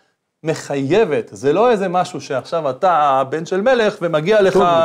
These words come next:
Speaker 1: לשבת ו-,
Speaker 2: כן.
Speaker 1: וליהנות
Speaker 2: הפוך.
Speaker 1: מהעולם הזה. הפוך, יש לך חי-,
Speaker 2: חיוב.
Speaker 1: מחויב-
Speaker 2: ממלכת כהנים ורועי קדוש, אתם עכשיו בחיוב הרבה יותר מכל אחד, וכל אדם בעולם יכול להצטרף. לכן, אדם שמתגייר נקרא ג-, נ-, תינוק שנולד.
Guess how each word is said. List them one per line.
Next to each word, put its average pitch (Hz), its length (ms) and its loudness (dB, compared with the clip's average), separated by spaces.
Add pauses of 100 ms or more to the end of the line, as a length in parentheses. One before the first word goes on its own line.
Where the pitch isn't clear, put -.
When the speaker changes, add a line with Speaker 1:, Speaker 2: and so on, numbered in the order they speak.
(140)
Speaker 1:
לשבת 180 480 -2
ו-, 143 340 0
Speaker 2:
כן. 110 40 -6 (280)
Speaker 1:
וליהנות 143 380 2
Speaker 2:
הפוך. 143 120 -4
Speaker 1:
מהעולם 139 340 2
הזה. 107 200 -10 (100)
הפוך, 233 440 0
יש 170 80 -4
לך 202 160 2
חי-, 214 100 -4
Speaker 2:
חיוב. 202 520 2
Speaker 1:
מחויב- 113 60 -8 (720)
Speaker 2:
ממלכת 208 460 2
כהנים 220 420 4
ורועי 226 220 6
קדוש, 214 480 2
אתם 247 400 0
עכשיו 240 460 2 (460)
בחיוב 202 400 2
הרבה 208 220 4
יותר 220 260 2
מכל 220 240 2
אחד, 196 240 2
וכל 220 480 2
אדם 202 440 2
בעולם 196 380 4
יכול 175 180 2
להצטרף. 170 560 0 (360)
לכן, 214 280 2 (320)
אדם 190 340 2
שמתגייר 175 680 2
נקרא 190 300 2
ג-, 143 220 -8 (200)
נ-, 175 300 2
תינוק 202 400 0
שנולד. 214 560 2